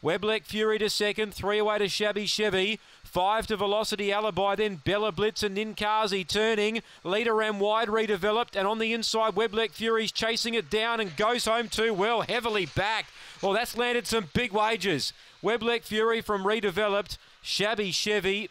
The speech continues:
Bella Blitz, Ninkazi and Velocity Alibi.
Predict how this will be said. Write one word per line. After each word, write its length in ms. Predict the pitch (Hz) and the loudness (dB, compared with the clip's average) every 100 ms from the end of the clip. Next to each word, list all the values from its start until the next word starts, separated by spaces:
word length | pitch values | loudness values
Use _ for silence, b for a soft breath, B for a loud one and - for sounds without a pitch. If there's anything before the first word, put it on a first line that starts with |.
| 135 | -2
Bella 300 | 214 220 202 | 0 2 0
Blitz, 340 | 175 208 208 | 0 0 -2
Ninkazi 760 | - 185 180 - 202 208 175 185 | -2 -2 -2 -4 -2 -2 -2 -2
and 100 | 170 | -2
Velocity 540 | 170 190 208 180 165 170 | 0 0 0 -2 0 0
Alibi. 600 | 202 180 160 156 165 | 0 0 2 2 0